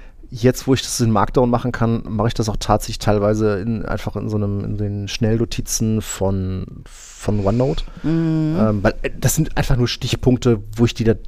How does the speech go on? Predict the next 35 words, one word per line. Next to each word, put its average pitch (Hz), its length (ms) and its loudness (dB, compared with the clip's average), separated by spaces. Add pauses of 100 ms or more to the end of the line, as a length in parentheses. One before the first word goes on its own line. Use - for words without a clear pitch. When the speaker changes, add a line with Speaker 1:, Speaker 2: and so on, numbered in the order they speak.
(120)
Speaker 1:
ne, 139 180 4
wenn 127 80 4
ich's 131 80 0
erledigt 123 220 4
habe, 156 80 4
Speaker 2:
Ja, 214 60 6
ja, 233 60 8
Speaker 1:
lösche - 120 2
ich's - 60 0
Speaker 2:
genau. - 80 2
Speaker 1:
einfach - 180 0
wieder 98 120 0
raus. - 340 -4
Speaker 2:
Mhm. 220 220 0 (1200)
Speaker 1:
Ähm, 110 840 2 (920)
für - 240 0
mich, 139 400 0
und 127 100 -2
das, - 220 0
äh, - 400 -10 (140)
aber 113 120 -2
das 110 160 2
ist - 140 -6
wahrscheinlich 120 320 0
auch 110 80 -6
eher 117 160 0
so 107 80 0
eine, 107 160 2
so 104 80 -4
eine 107 80 0
persönliche 117 480 0
Sache, - 240 -2
ich - 400 -10
hasse - 500 -2
es, - 600 -4